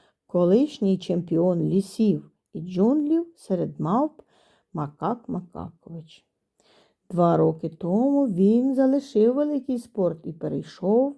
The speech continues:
на тренерську роботу. «Так, значить, хочете займатися спортом? Прекрасно.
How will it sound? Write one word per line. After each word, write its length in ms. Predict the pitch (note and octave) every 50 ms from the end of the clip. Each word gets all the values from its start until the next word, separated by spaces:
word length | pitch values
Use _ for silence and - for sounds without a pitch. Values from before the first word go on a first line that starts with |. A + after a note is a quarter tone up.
| _ -
на 140 | G3+ - -
тренерську 760 | - - - - D#3 E3 E3 F3 G3 - _ _ - -
роботу. 500 | - - - - - - - - _ - _ _ _ _ _ _ _ _ _ _ _ _ _ _
«Так, 460 | - C#4+ C#4+ C4+ A#3 A3 A3 A#3 A#3+ - -
значить, 520 | C#4+ A#3 A3 A#3 A3 G#3+ G#3+ G#3+ G#3+ G3 -
хочете 600 | - - A3 G3+ F#3+ G3 - - - - F3+ E3+
займатися 720 | E3 F3 E3+ F3 E3+ E3 D#3+ D#3 D3 - D3 - - C3
спортом? 680 | C#3 - _ - D#3 C#3+ - - - - C4+ D4 F4+ G4 - _ _ D#4+ D#4+ - - - _
Прекрасно. 800 | - D4 F#4 G#4 - - F4+ E4+ D#4 D4+ D4 - - D4 D4